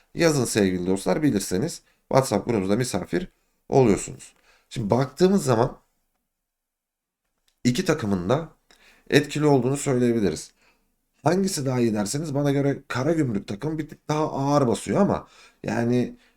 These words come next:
e, şöyle bir durum var. Son dönemde sıkıntılar yaşayan bir Karagümrük var. Yani beklenmeyen puan kayıpları falan oldu. Bakıldığı zaman daha tecrübeli bir kadrosu var Bandırma'ya göre. Evet,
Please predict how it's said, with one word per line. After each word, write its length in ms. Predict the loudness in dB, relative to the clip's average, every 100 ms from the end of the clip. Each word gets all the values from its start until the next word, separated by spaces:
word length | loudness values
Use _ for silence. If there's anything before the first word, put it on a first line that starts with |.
| -6
e, 400 | 0 2 2 0
şöyle 400 | 0 0 2 2
bir 100 | 0
durum 260 | 0 -2 0
var. 220 | -2 -4 _ _ _ _ _ _ _ _ _ _ _ _ _
Son 260 | 2 4 4
dönemde 580 | 4 2 2 0 -2 -10 _ _ _ _
sıkıntılar 580 | -10 -4 -4 0 2 4
yaşayan 340 | 4 2 -2
bir 80 | -4
Karagümrük 540 | -2 -2 -4 -8 -8
var. 120 | -2 0
Yani 320 | 2 2 0
beklenmeyen 580 | -2 -2 -2 0 -2 0
puan 240 | 0 0
kayıpları 380 | 0 -2 -2 -6
falan 320 | 0 2 2
oldu. 360 | 2 0 -2 -4 -20 -20 _ -2
Bakıldığı 340 | 0 0 2
zaman 340 | 2 2 2
daha 140 | 0 0
tecrübeli 420 | 0 0 2 2
bir 100 | 2
kadrosu 440 | -2 0 -2 0
var 180 | 0 2
Bandırma'ya 460 | 0 -2 -2 -4 -4
göre. 220 | -4 -2
Evet, 220 | 0 0